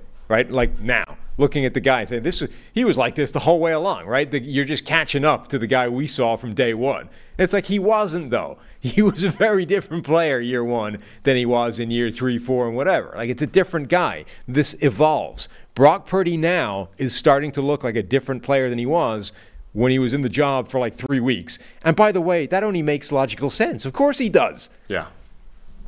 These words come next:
Speaker 2: I mean, that's the intriguing part of it, right? Is that, yeah, Purdy, Purdy might get better.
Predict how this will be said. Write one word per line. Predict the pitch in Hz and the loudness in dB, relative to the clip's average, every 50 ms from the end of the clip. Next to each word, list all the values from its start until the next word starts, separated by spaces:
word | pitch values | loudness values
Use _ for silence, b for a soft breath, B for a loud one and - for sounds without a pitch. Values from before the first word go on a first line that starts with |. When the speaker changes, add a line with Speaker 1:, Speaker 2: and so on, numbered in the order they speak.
| - - - | -14 -8 -4
Speaker 2:
I | - 135 | 0 2
mean, | 127 120 | 2 4
that's | 123 127 127 - | 4 4 2 2
the | - 135 120 | -2 -4 -4
intriguing | 104 101 - 117 110 98 95 90 85 82 80 - - - - | -4 -4 -4 -4 -4 -4 -4 -6 -6 -8 -12 -14 -18 -18 -6
part | - 107 92 87 | -2 0 0 0
of | 82 78 | -2 -4
it, | - - - - - - - - - - - - - | -8 -14 -16 -18 -20 -20 -20 -20 -20 -20 -20 -20 -6
right? | - 92 90 95 92 - | -4 -2 -2 -2 -2 -4
Is | 107 101 90 | -6 -8 -4
that, | 95 92 85 82 - - - | -2 -2 -2 -2 -4 -6 -4
yeah, | 117 95 | -4 -2
Purdy, | - - - 107 104 104 101 92 92 - - - - - - - | -2 0 0 0 0 0 -4 -6 -10 -14 -20 -20 -20 -20 -20 -6
Purdy | - 127 123 120 113 | -2 0 0 0 2
might | 110 107 104 - | 0 -2 -2 -2
get | 107 92 - - | -4 -6 -2 0
better. | 110 104 98 90 82 85 85 | 2 2 2 0 -4 -6 -8